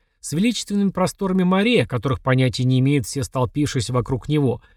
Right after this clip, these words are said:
эти обделенные столь многим дети Орламдора, равно земель верхних и нижних.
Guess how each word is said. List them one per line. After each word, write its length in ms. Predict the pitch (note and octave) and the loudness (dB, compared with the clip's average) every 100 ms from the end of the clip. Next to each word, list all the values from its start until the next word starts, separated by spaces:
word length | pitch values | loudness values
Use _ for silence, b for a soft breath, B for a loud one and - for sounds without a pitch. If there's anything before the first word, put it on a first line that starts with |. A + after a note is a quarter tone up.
| b | b
эти 200 | E3 D3 | -4 0
обделенные 640 | C#3 B2+ C3+ D3 E3+ C#3+ | 0 4 4 4 4 2
столь 280 | - - C#3 | 0 0 2
многим 460 | B2+ C#3+ D3+ C3 B2 | 2 2 2 0 2
дети 280 | C#3 C3 C#3+ | 2 2 -2
Орламдора, 760 | C#3 C3+ D#3 G3 F3 A#2+ - - _ _ | -2 0 2 2 2 2 -4 -12 _ _
равно 340 | G#3 C4+ B3 | 2 2 4
земель 420 | F3 C#3+ D#3 D#3+ B2+ | 2 2 2 2 2
верхних 440 | C3 - C#3 - | 2 0 -6 0
и 40 | |
нижних. 420 | B3+ G3+ G#2 A2+ | 2 2 -2 -8